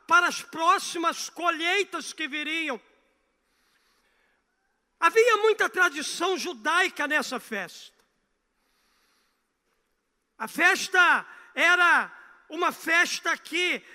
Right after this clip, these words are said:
movimentava toda a cidade. Nessa festa, os judeus relembravam a proteção de Deus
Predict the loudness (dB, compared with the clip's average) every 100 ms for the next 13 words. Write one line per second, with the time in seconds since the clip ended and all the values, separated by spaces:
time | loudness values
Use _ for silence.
0 | -20 _ _ _ _ _ _ -6 -4 -2
1 | 0 -2 -2 2 4 4 0 -2 -4 -4
2 | -6 -8 -4 0 0 -4 -12 -16 -18 _
3 | _ _ _ _ _ _ _ _ _ _
4 | _ _ -4 -2 0 -4 -2 0 2 2
5 | -2 2 4 4 -2 -10 -6 0 0 0
6 | -4 -4 -4 -4 0 4 4 0 -6 -6
7 | -8 -10 -10 -8 -4 -4 -4 -12 -10 -4
8 | -2 -2 -6